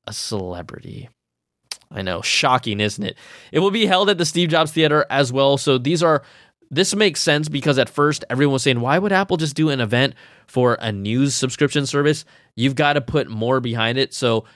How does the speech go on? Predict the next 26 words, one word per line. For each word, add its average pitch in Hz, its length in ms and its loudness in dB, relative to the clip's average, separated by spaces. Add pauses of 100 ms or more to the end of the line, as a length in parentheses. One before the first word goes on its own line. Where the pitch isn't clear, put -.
(120)
now 120 260 0
the 151 100 0
reports 135 340 0
are 123 40 -8
saying 104 360 -4
news 127 520 -2 (540)
and 131 300 0
T 135 220 -2
V 123 120 -2
service. 113 520 -2 (360)
Apple's 123 460 0
upcoming 135 400 -2
video 127 200 2
service 123 400 0
is 131 360 0 (300)
rumored 135 460 0
to 143 100 0
be 127 120 -2
similar 127 340 0
to 123 140 0
Amazon 117 520 -2 (300)
Prime's 117 420 0
video 120 260 0
options 110 500 -2
and 104 140 -4
Netflix, 113 580 -2